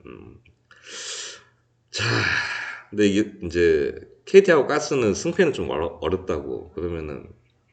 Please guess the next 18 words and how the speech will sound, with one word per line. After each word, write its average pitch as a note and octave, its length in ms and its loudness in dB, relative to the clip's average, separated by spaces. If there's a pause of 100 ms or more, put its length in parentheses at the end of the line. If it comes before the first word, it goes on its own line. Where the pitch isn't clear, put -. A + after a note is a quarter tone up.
(920)
언어바로 F#2 440 2
접근해야 D#2+ 400 -8
되는데, C2+ 540 -8
이거 D#2 120 -6
솔직히, - 360 -12
이거 D#2+ 140 -4
백육십일 A2+ 500 -2
점 F2+ 240 -2
오. B1 280 -8 (220)
음? G#2+ 180 -16 (1300)
음, A#1+ 100 -16 (140)
이거 D#2 160 -2
언더 E2+ 200 -2
가자. C#2+ 220 -4
음, - 520 -14 (840)
언더. - 180 -20 (4000)
언더 E2 200 -12
가고, - 480 -12